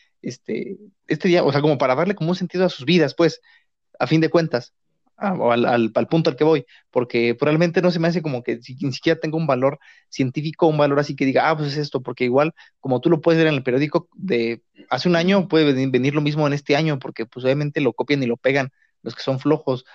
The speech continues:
y los que te lo leen, pues, te van a decir lo mismo, o sea, si vas, no sé, hoy o vas el año que viene con el mismo señor a que te lea la mano o que te revele tu zodiaco, pues, va a ser lo mismo. Entonces, yo me imagino que eso, o yo, yo tengo la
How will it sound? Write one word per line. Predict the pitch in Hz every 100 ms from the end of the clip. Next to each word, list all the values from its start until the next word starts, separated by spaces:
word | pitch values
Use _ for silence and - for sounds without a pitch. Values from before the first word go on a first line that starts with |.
| -
y | - 135
los | 120 -
que |
te | 117 127
lo |
leen, | 123 156 175
pues, | 160
te | 127
van | 143
a |
decir | 143 147
lo | 143
mismo, | 151 170 180
o | 135
sea, | 131
si | 127
vas, | 123 143 -
no | 104 123 127
sé, | 143
hoy | 135 143 160 165
o | 123
vas | 117 135
el | 143
año | 147 151
que | 127
viene | 131 160 196 _ _ -
con | 123
el | 117
mismo | 151 175
señor | 185 147 165 202 _ _
a | 147
que | 123
te | 117
lea | 127
la | 170
mano | 156 160 180 170
o | 139
que | 113
te | - 113 117 -
revele | 117 127 165
tu | -
zodiaco, | 143 135 135 -
pues, | - 131
va |
a |
ser | 131 156
lo | 143
mismo. | 160 - 131 - _ _
Entonces, | _ 170
yo | 185
me | 196
imagino | 160 131 160 170
que | - 135
eso, | 139 139
o | 143
yo, | - 202 _
yo | 135 123 _ _ -
tengo | 143 147
la | 127 107 -